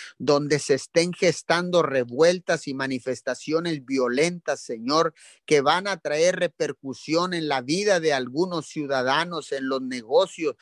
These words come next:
en los, eh, patrimonios de las naciones, Señor, en esta mañana.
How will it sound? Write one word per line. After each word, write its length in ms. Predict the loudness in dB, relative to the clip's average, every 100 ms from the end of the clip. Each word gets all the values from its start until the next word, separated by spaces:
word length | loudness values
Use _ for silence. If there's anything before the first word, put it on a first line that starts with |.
| -18 -14
en 220 | -4 -2 2
los, 240 | 0 2
eh, 260 | 0 0 -4
patrimonios 920 | -2 -2 0 -4 0 0 0 -2 -2 2
de 100 | 2
las 220 | 2 0
naciones, 720 | -2 -4 -4 -2 -2 -2 -4
Señor, 400 | -4 -2 0 2
en 160 | 2 -2
esta 320 | -4 -2 -4
mañana. 560 | -4 -2 -2 0 -4